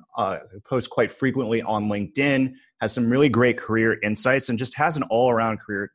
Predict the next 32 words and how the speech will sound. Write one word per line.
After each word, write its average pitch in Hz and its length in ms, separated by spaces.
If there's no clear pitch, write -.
great 117 200
career 98 220
story. 92 560
And 101 240
the 110 40
reason 143 220
why 127 140
I 110 60
brought 101 280
Austin 101 360
on 92 240
today 101 320
is 95 160
because, 101 360
um, - 140
career 156 140
development 107 540
and, 95 140
and 101 220
is 98 140
really 139 240
a, 107 100
a 110 40
muscle 107 380
or 113 480
a 104 60
set 151 220
of 92 100
tools. 98 500
And 98 80
I 98 60
think 131 240